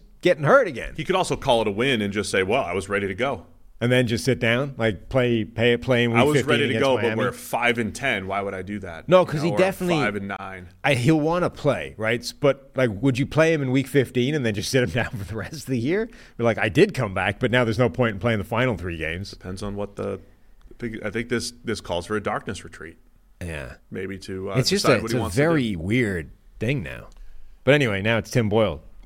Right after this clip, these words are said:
Speaker 1: game again.
Speaker 2: Yeah, going up against a, a feisty Falcons defense. Um, the Falcon, uh, sorry, the, the Jets defense is we've,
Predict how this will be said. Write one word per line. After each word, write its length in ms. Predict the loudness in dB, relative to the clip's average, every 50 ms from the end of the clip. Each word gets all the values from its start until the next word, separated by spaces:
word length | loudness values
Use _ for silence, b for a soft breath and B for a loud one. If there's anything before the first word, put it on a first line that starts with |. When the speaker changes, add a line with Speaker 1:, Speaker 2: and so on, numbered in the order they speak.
| -20 -20 -6
Speaker 1:
game 300 | -4 -2 -2 -2 -6 -10 -14 -18 -20 -20 _ -20 -20 -20 -20 -16 _
again. 320 | -8 -6 -6 -6 -6 -8 -10 -14 -20 -20 -20 -20 _ _ _ _ -20 -20 -18 -18 -18 -20 -8 -2
Speaker 2:
Yeah, 180 | -2 -2 -2
going 240 | 0 -4 -4 -2 -2
up 60 | -4
against 380 | -4 -2 -2 -2 -4 -4 -2 0
a, 280 | 0 2 2 0 -2 -4
a 40 | -8
feisty 560 | -12 -4 -2 -2 -2 -2 -4 -10 -10 -12 -12 -16 -20 -10
Falcons 380 | -4 -4 -4 -2 -4 -6 -12 -10
defense. 520 | -10 -12 -12 -10 -10 -10 -10 -12 -14 -18 -20 -20 -20 -20 -20 -20 -20 -20 -20 _ _
Um, 520 | -10 -8 -6 -4 -4 -6 -6 -10 -12 -16 -10
the 80 | -10 -10
Falcon, 460 | -8 -4 -2 2 2 2 0 0 0
uh, 220 | 0 0 0 0 -2
sorry, 220 | -2 0 0 0
the, 300 | 0 0 0 0 -2 -4 -4
the 80 | -8 -10
Jets 400 | -8 -4 0 0 0 0 -2 -10
defense 480 | -10 -10 -10 -8 -8 -8 -8 -8 -10
is 140 | -12 -12 -12
we've, 180 | -10 -12 -12